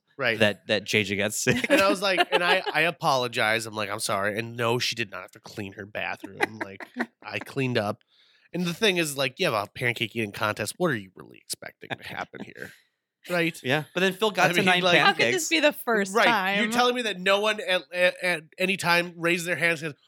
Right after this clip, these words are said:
Speaker 1: "Well, what happens when someone pukes?"
Speaker 3: <laughs>
Speaker 2: Phil got on the wall, but then a few days later, he, he got
Speaker 1: Like a
Speaker 2: beaten.
Speaker 1: trucker had, like, forty-five
Speaker 2: He,
Speaker 1: pancakes.
Speaker 2: like, just destroyed it.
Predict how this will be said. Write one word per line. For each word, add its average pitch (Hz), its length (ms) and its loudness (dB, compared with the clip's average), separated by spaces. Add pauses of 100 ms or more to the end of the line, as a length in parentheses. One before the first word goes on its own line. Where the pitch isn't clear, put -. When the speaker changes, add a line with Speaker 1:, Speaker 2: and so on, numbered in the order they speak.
(160)
Speaker 1:
"Well, 185 180 0
what 269 160 2
happens 226 400 0
when 185 100 -4
someone 170 420 2
pukes?" - 680 0
Speaker 3:
<laughs> - 1300 0
Speaker 2:
Phil 220 140 2
got 190 240 2
on 190 160 4
the 175 80 -4
wall, 165 300 4
but 135 160 -4
then 135 140 -2
a 123 40 -2
few 151 160 -4
days 127 240 2
later, 120 300 2
he, 101 260 -4
he 104 140 -2
got 104 240 2
Speaker 1:
Like 185 120 4
a - 40 2
Speaker 2:
beaten. 185 180 0
Speaker 1:
trucker 196 260 0
had, 147 120 0
like, 110 140 -6
forty-five 131 680 0
Speaker 2:
He, 107 140 2
Speaker 1:
pancakes. 104 180 -6
Speaker 2:
like, 110 140 4
just 120 180 0
destroyed 101 440 0
it. 80 180 -10